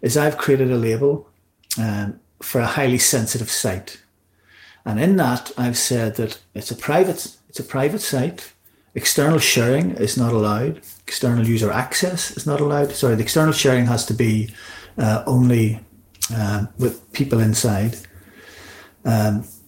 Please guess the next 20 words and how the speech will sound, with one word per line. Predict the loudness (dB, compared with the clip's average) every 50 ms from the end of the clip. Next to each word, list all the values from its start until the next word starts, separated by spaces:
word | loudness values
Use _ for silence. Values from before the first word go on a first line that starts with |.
| _ _ _
and | 0 2 2
access | 2 2 4 4 2 2 2 2
from | 4 4 4
un-, | 4 2 2 0
unmanaged | 0 0 2 2 2 2 2 2 0
devices | 0 0 2 2 2 0 0 -2 -2
is | -2 -4
blocked. | -2 -2 -2 -2 -2 -4 -8 -12 -12 -12 -12 -16 -20 _ _ _ _ _ _ -20 _ _ _ _ _ _
So | _ -6 0 2 2
without | 2 2 2 4 4 4 2 0
having | -4 -4 -2 0 2 2 2
to | 0 2
do | 2 4 4
anything | 4 2 0 0 2 2 2
else, | 2 2 0 0 0
I've | 0 0 -2 -4 -14 -20 _ _ _ _ _ _
created | -10 0 0 0 2 0 0
this | -2 -2 -2 -2 -6
highly | -6 -2 0 2 2 2 2
secure | 0 -2 -4 -6 -2 0 2 2 4 2 0 -2 -4 -8